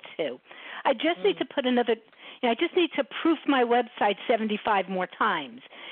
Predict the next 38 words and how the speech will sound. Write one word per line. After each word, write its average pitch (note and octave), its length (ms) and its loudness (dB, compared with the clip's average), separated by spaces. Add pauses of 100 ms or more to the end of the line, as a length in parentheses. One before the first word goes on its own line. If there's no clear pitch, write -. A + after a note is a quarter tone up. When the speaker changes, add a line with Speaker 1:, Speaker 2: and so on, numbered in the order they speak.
(120)
Speaker 1:
and B3 200 6
then B3+ 120 6
I'll B3+ 100 4
be A#3 160 2
able G3 300 0 (120)
to G#3 60 -4
launch F#3+ 400 -2
it," - 140 -6
or - 120 -10
whatever. G3 540 -4 (680)
You B3 220 2 (120)
already A3+ 720 2 (140)
are F3+ 240 2
enough. E3 440 -6 (500)
What A#3 200 4
I B3+ 120 2
can B3+ 280 2 (220)
promise B3+ 400 2 (160)
you C#3 240 -6 (200)
is G#3 120 2
that G#3+ 200 2
there A#3 200 4
are A3+ 80 2
people G3 400 -2
ahead F3+ 260 -2
of D3 160 -12
you. C3 140 -12 (880)
There A3 160 4
are A#3 140 6
people B3+ 360 -4
better F#3 360 0
than F3+ 220 -2
you. F3+ 220 -2 (380)
There A3+ 120 4 (100)
are D4 180 4 (160)
people G#3+ 480 2 (380)
who C#4+ 120 4 (140)
can B3 300 2